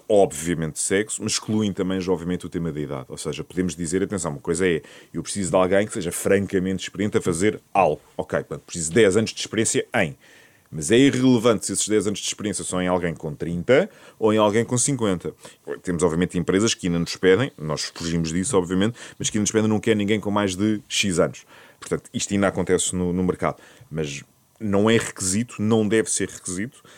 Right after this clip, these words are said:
ah, num processo de recrutamento do tema de idade. Anos de experiência, cem por cento de acordo. Agora,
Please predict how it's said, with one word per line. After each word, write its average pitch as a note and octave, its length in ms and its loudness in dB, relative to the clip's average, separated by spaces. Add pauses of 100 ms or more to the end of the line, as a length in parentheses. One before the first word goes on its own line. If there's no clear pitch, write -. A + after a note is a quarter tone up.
(200)
ah, G2+ 200 0
num G#2+ 180 0
processo G2 260 -4
de - 40 -10
recrutamento G2 380 -8
do F2+ 40 -10
tema G#2 180 -4
de G2+ 80 -4
idade. E2+ 220 0 (180)
Anos G#2+ 180 0
de - 100 -6
experiência, C3+ 580 -2 (100)
cem G#2 180 -4
por - 80 -10
cento G2 200 -4
de - 60 -2
acordo. - 280 -4 (400)
Agora, D#2 400 -6